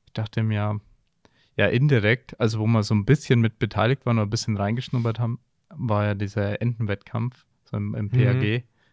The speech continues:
Speaker 2: Ja.
Speaker 1: ja, wo wir so gemerkt haben, okay, cool. Also ein bisschen passiv dran beteiligt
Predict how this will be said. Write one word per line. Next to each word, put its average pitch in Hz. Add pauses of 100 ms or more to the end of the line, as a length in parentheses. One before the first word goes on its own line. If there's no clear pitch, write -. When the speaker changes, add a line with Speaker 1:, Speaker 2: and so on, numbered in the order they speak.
Speaker 2:
Ja. 107
Speaker 1:
ja, 104 (380)
wo 120
wir 107
so 107
gemerkt 104
haben, 107
okay, 113 (480)
cool. 120 (280)
Also 107
ein 95
bisschen 113 (920)
passiv 113
dran 107
beteiligt 110